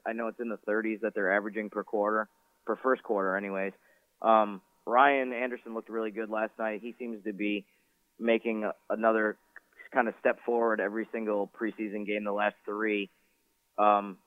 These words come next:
Jrue Holiday's look, looks really good physically, so they, um, decided to bump him up from ten minutes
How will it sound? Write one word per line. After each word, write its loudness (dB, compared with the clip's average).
Jrue -2
Holiday's 6
look, -8
looks -10
really 2
good -4
physically, -8
so -2
they, -2
um, -4
decided 2
to -6
bump -2
him -4
up -4
from -8
ten -4
minutes -6